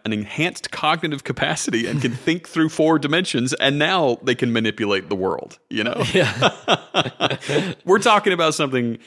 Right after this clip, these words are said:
Speaker 1: that could create an entire new species of, of, of creature.
Speaker 2: Mm-hmm.
Speaker 1: The difference between us and, and chimps is very small when you look at, uh,
Speaker 2: Uh,
Speaker 1: uh,
Speaker 2: D N A wise,
Speaker 1: D N A wise.
Speaker 2: yeah, yeah, we're,
Speaker 1: Brain
Speaker 2: we're not that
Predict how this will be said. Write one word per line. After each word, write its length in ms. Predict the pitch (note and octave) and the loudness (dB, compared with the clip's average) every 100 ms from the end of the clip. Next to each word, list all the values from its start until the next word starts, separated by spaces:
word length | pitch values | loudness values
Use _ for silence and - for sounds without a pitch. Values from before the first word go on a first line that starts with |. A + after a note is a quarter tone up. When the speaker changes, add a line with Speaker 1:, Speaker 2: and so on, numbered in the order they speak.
| - _ - | -20 _ -2
Speaker 1:
that 160 | A#2+ | 0
could 280 | - B2 - | 0 -2 -2
create 300 | - C3 C3 | -2 0 0
an 100 | A#2 | -2
entire 320 | G#2+ A#2+ A#2 | -4 -2 -2
new 180 | G#2+ G#2 | 0 -2
species 840 | - - - E3 E3+ - C3 A#2 | -4 -8 -6 -4 -2 -2 0 0
of, 180 | G#2+ G2 - - | -2 -4 -10 -6
of, 200 | G2 F#2 - | -4 -4 -8
of 120 | F#2 | -10
creature. 640 | - E3+ F3+ - E2+ - - _ _ _ _ _ - | -6 -4 -4 -2 -4 -6 -12 _ _ _ _ _ -14
Speaker 2:
Mm-hmm. 260 | C#3 B2 B2 | -10 -8 -4
Speaker 1:
The 80 | |
difference 320 | B2+ G#3+ C#4 - | 0 2 0 -2
between 360 | A#3 G#3+ F3 | -2 0 2
us 240 | A2 G#2 - | 2 0 -2
and, 360 | A2 G#2 A2 A2+ | -4 -2 -4 -6
and 120 | A2 | -6
chimps 480 | G2+ - F3+ G2 - - | -4 -2 -2 -2 -4 -6
is 120 | F#2 | -8
very 340 | F#2 A#2 C3+ | -2 0 2
small 480 | C3 C3 G2 F2+ F#2 | 0 0 0 0 -4
when 80 | F#2+ | -4
you 80 | F#2+ | 0
look 240 | G2 F#2 | -2 0
at, 200 | F2+ - - | -4 -4 -6
uh, 40 | |
Speaker 2:
Uh, 40 | F#2 F2+ F2+ F2+ B2 B2 | -4 -2 -2 -2 -4 -2
Speaker 1:
uh, 40 | F#2+ | 0
Speaker 2:
D 100 | D#3+ | 2
N 140 | D#3 | 2
A 120 | - | 4
wise, 0 | |
Speaker 1:
D 60 | E3+ | 4
N 40 | |
A 200 | D#3+ C3+ - | 4 4 2
wise. 140 | - | 2
Speaker 2:
yeah, 180 | A#2 G#2+ B2 | 0 -4 -6
yeah, 240 | B2 A2 | -4 -4
we're, 480 | A2+ B2 B2 B2 A#2+ A#2 | -6 -4 -2 -4 -4 -6
Speaker 1:
Brain 300 | A#2+ A2 A2+ | -4 0 2
Speaker 2:
we're 20 | A#2+ | 0
not 60 | |
that 40 | A#2 | 0